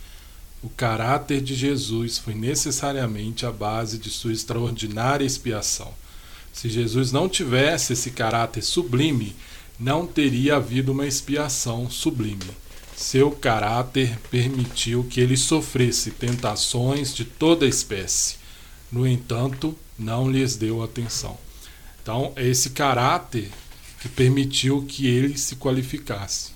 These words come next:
na vida pré-mortal e aqui na mortalidade, sendo perfeito, sem falha,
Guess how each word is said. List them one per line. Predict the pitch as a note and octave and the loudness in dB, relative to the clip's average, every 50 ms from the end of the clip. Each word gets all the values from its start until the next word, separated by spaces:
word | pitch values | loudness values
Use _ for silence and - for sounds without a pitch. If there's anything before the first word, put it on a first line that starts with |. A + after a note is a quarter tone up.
| - - - - | -18 -18 -16 -10
na | A#2+ G#2+ G#2 | -8 -8 -6
vida | F#2+ A2 B2+ B2+ B2 B2+ A#2+ | -4 -2 0 2 2 2 0
pré-mortal | B2+ - A2+ G#2+ G#2+ G#2 F#2+ - - - - G#2 G#2+ A#2 C3+ C3+ C3 | -2 -4 -6 -6 -6 -6 -8 -10 -12 -6 -4 -4 -2 -2 -4 -6 -6
e | - B2 C#3+ | -4 -4 -2
aqui | D3 C#3 - - D3+ | -2 -4 -4 -4 -2
na | D#3 D#3+ D3+ | -2 0 0
mortalidade, | C3+ A#2+ A2 - - A2+ G#2 G#2 G#2+ G2+ G2 F2+ F#2 G2 G2+ - - - | 0 0 0 -2 -4 -4 -4 -4 -4 -6 -6 -8 -8 -8 -10 -12 -12 -10
sendo | - A2 A2 A2+ A2 - - - - | -8 -6 -6 -6 -6 -8 -12 -14 -4
perfeito, | - C#3 D3 C#3+ - - - C#3 C3+ C3+ C3 | 0 0 0 0 -4 -2 0 0 0 0 -4
sem | - - - B2 B2+ C3 | -6 -6 -4 -4 -4 -4
falha, | B2+ - - - A#2 A2 B2 C3 C#3 D3 D3 D#3 | -6 -8 -10 -4 0 2 2 2 2 0 -4 -6